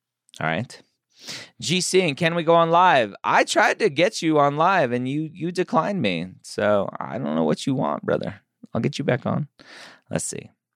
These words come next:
Um, so, so general rule of thumb, back to the other question, uh, being a C N A in high school is okay. The general rule of thumb is things that you do in high school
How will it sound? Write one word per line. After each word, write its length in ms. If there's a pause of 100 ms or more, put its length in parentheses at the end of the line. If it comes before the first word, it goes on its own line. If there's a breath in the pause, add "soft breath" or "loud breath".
(1040)
Um, 520
so, 520
so 300
general 480
rule 220
of 100
thumb, 300
back 180
to 120
the 140
other 140
question, 540 (680 loud breath)
uh, 240
being 300
a 60
C 200
N 80
A 100
in 60
high 200
school 440
is 140
okay. 640 (220)
The 120
general 380
rule 180
of 100
thumb 280
is 180
things 300
that 100
you 60
do 160
in 80
high 140
school 240